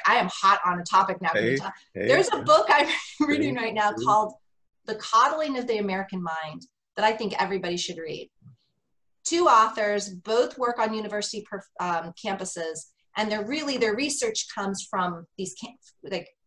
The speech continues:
Speaker 1: American campuses. But
Speaker 2: Mm-hmm.
Speaker 1: this isn't just, uh, an age thing.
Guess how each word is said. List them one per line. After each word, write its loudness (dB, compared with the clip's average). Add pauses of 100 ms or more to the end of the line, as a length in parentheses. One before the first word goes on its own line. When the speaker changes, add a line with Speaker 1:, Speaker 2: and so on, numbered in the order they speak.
(200)
Speaker 1:
American -2
campuses. -8 (400)
But 2
Speaker 2:
Mm-hmm. -10 (100)
Speaker 1:
this -6
isn't -2
just, -2
uh, -2
an -4
age -2 (300)
thing. -10